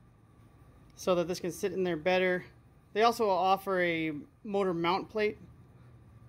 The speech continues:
for this engine in here, uh, I might pick up, I'll have to check that one out. All right, so I pulled the motor back out. I wasn't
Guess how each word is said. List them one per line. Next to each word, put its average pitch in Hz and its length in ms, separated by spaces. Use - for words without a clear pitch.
for 208 160
this 190 200
engine 190 280
in 220 180
here, 185 400
uh, 160 40
I 160 200
might 175 340
pick 180 180
up, 170 160
I'll 160 80
have - 60
to 156 120
check 151 240
that 147 120
one 147 140
out. 143 180
All 214 80
right, 156 300
so 214 160
I 226 60
pulled 240 220
the 254 60
motor 254 240
back 202 280
out. 175 240
I 175 40
wasn't 190 360